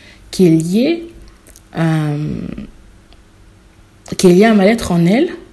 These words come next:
Il y a des expériences qu'elle a pu vivre et qui vont l'amener à aller tout le temps vers le même type de partenaire.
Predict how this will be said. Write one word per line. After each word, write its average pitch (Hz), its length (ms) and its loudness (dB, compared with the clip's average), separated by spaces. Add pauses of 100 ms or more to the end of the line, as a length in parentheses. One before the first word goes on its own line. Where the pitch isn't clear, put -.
(160)
Il 175 40 -4
y - 20 -2
a 156 40 2
des 165 160 0
expériences 214 320 0
qu'elle 185 140 -2
a 170 60 -2
pu 170 160 -8
vivre 233 340 0 (1300)
et 170 120 -4
qui 180 160 -4
vont 175 160 -2
l'amener 170 420 0
à 214 80 0
aller 170 240 2
tout 190 140 -2
le 170 60 -2
temps 196 120 0
vers 185 140 2
le 165 80 2
même 170 180 0
type 196 180 -4
de 180 80 -2
partenaire. 170 560 -6